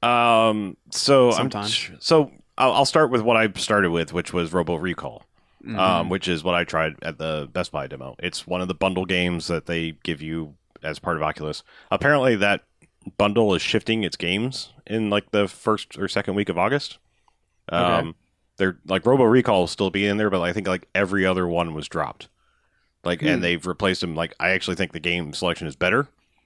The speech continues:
Speaker 1: coming up soon. Um, like, you get Robo Recall, which is probably the best one of what they give you. Um, they throw in Super Hot V R, um, Wilson's Heart, which is the other one everyone, a lot of people are talking about in
Speaker 2: Mm-hmm.
Speaker 1: V R, and then, like, several of the other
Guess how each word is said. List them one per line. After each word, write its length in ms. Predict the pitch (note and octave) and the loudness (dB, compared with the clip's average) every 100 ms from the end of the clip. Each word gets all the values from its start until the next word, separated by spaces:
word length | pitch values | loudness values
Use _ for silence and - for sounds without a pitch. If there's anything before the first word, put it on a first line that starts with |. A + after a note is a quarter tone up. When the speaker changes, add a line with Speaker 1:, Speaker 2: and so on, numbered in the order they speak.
| _ | _
Speaker 1:
coming 240 | - G#2+ G#2+ | -2 0 2
up 180 | A#2 - | 0 -2
soon. 380 | - C#3+ D3+ D#3+ - _ _ _ _ - | -2 2 2 0 -8 _ _ _ _ -2
Um, 320 | G2 F#2+ F2 | 2 2 2
like, 160 | F2 F#2 | -2 -2
you 100 | F#2 | -2
get 300 | F#2+ F#2 - | 0 0 -2
Robo 240 | - G2+ F#2+ | -4 -2 0
Recall, 420 | F#2 A2+ G#2+ F#2+ | 0 0 2 2
which 160 | F2 - | 0 -6
is 180 | E2+ | -8
probably 460 | - - F2+ F2 F2 | -8 -4 -4 -2 -4
the 80 | E2 | -2
best 240 | F2 - | -2 -2
one 160 | F2 E2+ | -4 -4
of 100 | D#2 | -4
what 120 | E2+ | -6
they 100 | D#2+ | -6
give 180 | D#2 F#2 | -4 -2
you. 280 | E2 D#2 - _ _ _ - | -2 -6 -8 _ _ _ -4
Um, 560 | F2 E2+ E2 D#2+ D#2+ - | 0 2 2 -2 -6 -8
they 120 | F2 | -4
throw 200 | F#2 F2+ | -2 -2
in 60 | |
Super 280 | - A#2 G#2 | -2 -2 0
Hot 200 | G#2+ G#2 | 0 0
V 160 | D2+ G#2 | 0 2
R, 420 | F#2+ F#2+ F#2 F#2 _ _ _ _ - | 4 4 2 0 _ _ _ _ -6
um, 720 | F2 F2+ F2 E2+ E2 D#2 D2+ _ _ - - - - | 0 2 2 2 -2 -8 -14 _ _ -20 -20 -20 -20
Wilson's 420 | - F#2+ G2 G#2+ F#2+ | -4 -2 0 -2 0
Heart, 260 | G#2 G#2 | 2 0
which 160 | F#2 F#2+ | -2 -6
is 100 | F2 | -2
the 80 | F2 | 0
other 160 | F2+ | 0
one 140 | F#2 F#2 | 2 0
everyone, 320 | F2+ F2+ D2+ | 0 -2 -2
a 40 | |
lot 140 | E2 F2+ | 0 0
of 60 | |
people 160 | G2 F2 | 0 -2
are 40 | |
talking 140 | F2+ F2+ | -2 0
about 260 | F#2 - | -2 -2
in 80 | - | -4
Speaker 2:
Mm-hmm. 80 | C3+ | -4
Speaker 1:
V 160 | A#2+ F#2 | -2 0
R, 180 | F2 F2+ | 0 0
and 160 | F2+ | -4
then, 100 | F2 | -4
like, 180 | E2+ D#2+ | -4 -4
several 260 | - F2+ F2+ | -4 -2 -2
of 120 | E2+ | -2
the 60 | E2 | -4
other 200 | E2 | -6